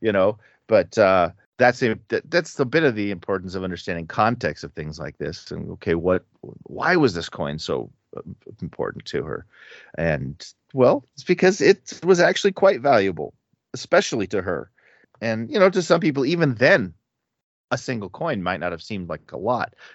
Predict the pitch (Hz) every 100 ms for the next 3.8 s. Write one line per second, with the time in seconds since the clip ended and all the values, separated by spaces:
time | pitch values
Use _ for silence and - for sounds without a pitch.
0 | _ 101 - - 131 117 95 80 82 90
1 | - - 95 107 90 85 - 73 - _
2 | - 85 82 78 - - - 120 107 92
3 | 87 - 80 90 85 82 85